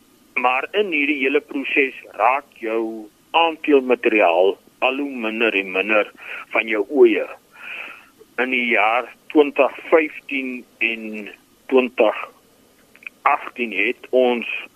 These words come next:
vir vier maande hulp gekry van nasionale regering, waarvoor ons baie dankbaar is. In hierdie proses van hierdie droogte het ons voerskenkings gekry van verskillende identiteite.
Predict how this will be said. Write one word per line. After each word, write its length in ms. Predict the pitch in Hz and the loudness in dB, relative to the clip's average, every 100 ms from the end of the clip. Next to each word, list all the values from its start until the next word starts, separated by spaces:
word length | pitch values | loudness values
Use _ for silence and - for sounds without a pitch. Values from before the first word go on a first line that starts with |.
| - - - - - - - | -20 -20 -20 -20 -20 -20 -6
vir 180 | - 120 - | 0 0 0
vier 340 | 170 165 151 | 2 4 2
maande 520 | 120 113 113 113 110 92 _ | 2 2 2 2 0 -2 _
hulp 320 | 87 127 - | 2 2 4
gekry 520 | 143 - 135 131 120 - _ _ _ _ | 0 2 2 0 -2 -10 _ _ _ _
van 600 | - 120 123 120 101 87 | -2 0 0 -4 -10 -14
nasionale 760 | - 95 - 117 104 90 104 120 | -4 0 0 0 0 2 2 2
regering, 580 | 127 - 127 123 123 110 _ _ _ | 0 0 0 0 0 -10 _ _ _
waarvoor 460 | 92 95 - 120 110 | 0 0 2 2 4
ons 100 | 110 - | 0 0
baie 320 | 85 104 123 | 0 0 -2
dankbaar 520 | 117 117 120 123 123 117 | -2 -4 2 2 4 0
is. 220 | 147 - - - _ _ - - - - _ _ _ _ | -4 -6 -12 -18 _ _ -20 -20 -20 -20 _ _ _ _
In 140 | 170 160 | -2 -2
hierdie 280 | 143 135 143 | -6 -8 -10
proses 520 | 156 139 - 147 139 - | -10 -6 -2 -2 -2 -8
van 160 | 123 | -6
hierdie 280 | 110 113 131 | -4 -2 -4
droogte 400 | 117 127 127 - 117 | 0 -2 0 -2 -4
het 360 | - 113 151 - | -2 -2 -2 -4
ons 280 | 127 127 - | -2 -2 0
voerskenkings 760 | 151 147 143 143 135 127 123 - | 6 8 8 2 -2 -4 -8 -8
gekry 360 | 113 - 120 110 | -8 0 0 0
van 220 | 107 104 | -4 -2
verskillende 800 | 110 - - 139 139 135 123 113 - _ _ - | -2 -4 2 4 4 2 0 0 -6 _ _ -8
identiteite. 960 | 113 123 120 - - 160 156 - 131 | -6 -6 -6 -10 -2 0 0 -2 -2